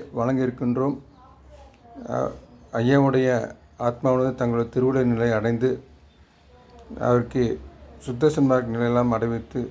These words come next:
அவரை அடுத்த பிறவிலே சுத்த நி-, சன்மார்க்க நெறியிலே பிறக்க வைத்து, அவரை <clears throat> மரணமில்லா பெருவாழை கழித்து செல்ல வேண்டும்.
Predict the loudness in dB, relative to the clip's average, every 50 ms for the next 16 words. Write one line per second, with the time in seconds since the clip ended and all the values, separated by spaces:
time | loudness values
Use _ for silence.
0 | -10 -18 -20 -14 -8 -4 -2 -2 0 0 0 0 -2 -2 -2 0 2 2 2 2
1 | 0 0 2 4 4 4 4 2 0 -2 -4 -10 -16 -20 -20 _ -20 -20 -20 -20
2 | -20 -20 -20 -20 -18 -14 -12 0 4 6 6 6 4 0 -2 -2 -2 0 2 4
3 | 4 2 2 0 0 0 0 -2 -2 -2 -4 -6 -10 -16 -20 -20 -20 -20 -18 _
4 | -4 -2 -2 0 2 4 4 4 4 2 0 -2 -4 -4 -4 -8 -12 -20 -20 -20
5 | -20 -20 -20 -20 -20 _ _ -20 -20 -20 -20 -20 _ -20 -20 _ -12 -4 0 2
6 | 4 4 4 4 2 0 -2 -6 -12 -10 -6 -4 -2 -2 -2 -4 -8 -10 -12 -14
7 | -16 -18 -20 -20 _ -8 -4 -2 0 0 2 4 4 4 4 4 2 0 2 2
8 | 0 0 -2 -4 -6 -8 -8 -12 -12 -10 -8 -8 -6 -8 -8 -10